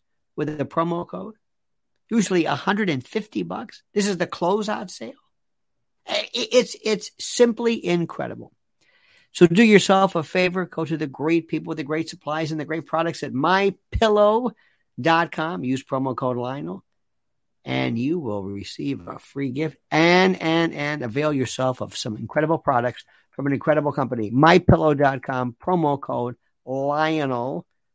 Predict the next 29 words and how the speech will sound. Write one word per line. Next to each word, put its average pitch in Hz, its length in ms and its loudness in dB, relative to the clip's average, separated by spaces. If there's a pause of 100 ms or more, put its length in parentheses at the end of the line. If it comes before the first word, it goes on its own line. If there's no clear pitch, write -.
(140)
or 110 80 -8
my 117 180 -4
pillow 113 320 -12
dot 113 220 -12
com 123 280 -14
slash 143 720 -6 (400)
Lionel. 123 520 -6 (960)
So 302 60 2
let's 302 160 6
go 143 180 4
back 113 380 -4
to 120 100 -16
what's 110 200 -14
happening - 440 -20
right 107 100 -18
here. 120 180 -16 (440)
Couple 320 260 6
of 156 140 4
rules 170 420 6
here. 135 260 -12 (540)
You 269 80 -2
know, 294 120 6
years 320 420 4
ago, 131 540 0 (1500)
when 165 580 2 (560)
people 277 240 2
started 180 320 0
to 143 60 -6
first 175 480 -6